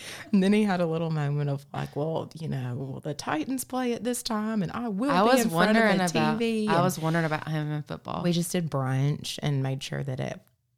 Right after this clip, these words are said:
Speaker 1: there were some T V options 'cause, you know, he's not about to miss Tennessee or
Speaker 2: I know.
Speaker 1: the Titans play. And so all of that to say, that's what we did this weekend. And then this week we have just been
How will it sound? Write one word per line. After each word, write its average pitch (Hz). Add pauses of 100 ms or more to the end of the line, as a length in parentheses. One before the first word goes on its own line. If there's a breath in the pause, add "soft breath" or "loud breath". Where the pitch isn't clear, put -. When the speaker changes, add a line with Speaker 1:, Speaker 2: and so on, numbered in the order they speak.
(180)
Speaker 1:
there 131
were 127
some 131
T -
V -
options -
'cause, 143
you 139
know, 135
he's 139
not 135
about -
to 147
miss 127 (540)
Tennessee 127
or 127
Speaker 2:
I 139
know. 139 (120)
Speaker 1:
the 135
Titans 131
play. - (400 soft breath)
And 160
so 143
all 156
of 175
that 196
to 185
say, 139
that's 143
what 175
we 190
did 135
this 131
weekend. 123 (340)
And 147
then 147
this 160
week 160
we 151
have 156
just 147
been 147